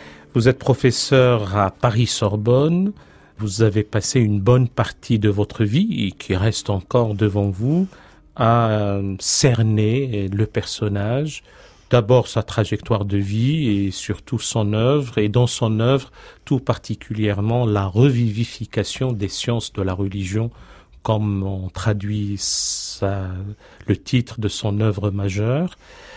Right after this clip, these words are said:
Al-Ghazali, l'Al-Ghazal,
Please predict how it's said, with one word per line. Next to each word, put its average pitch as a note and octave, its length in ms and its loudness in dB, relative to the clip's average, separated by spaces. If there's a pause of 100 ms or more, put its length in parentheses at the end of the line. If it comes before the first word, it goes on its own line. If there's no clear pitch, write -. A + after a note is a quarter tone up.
(400)
Al-Ghazali, A2+ 1300 2
l'Al-Ghazal, G#2+ 1120 0